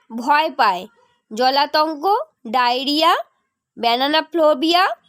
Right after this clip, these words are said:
নাকি সুগার? সঠিক উত্তর হলো ব্যানানা ফোবিয়া। আজকের শেষ প্রশ্ন, বিটকয়েন প্রথম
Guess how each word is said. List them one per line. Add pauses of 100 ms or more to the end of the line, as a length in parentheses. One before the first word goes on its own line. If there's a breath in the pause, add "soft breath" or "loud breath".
(200)
নাকি
সুগার? (520)
সঠিক
উত্তর
হলো (880)
ব্যানানা (120)
ফোবিয়া। (1200)
আজকের (420)
শেষ (100)
প্রশ্ন, (540)
বিটকয়েন (240)
প্রথম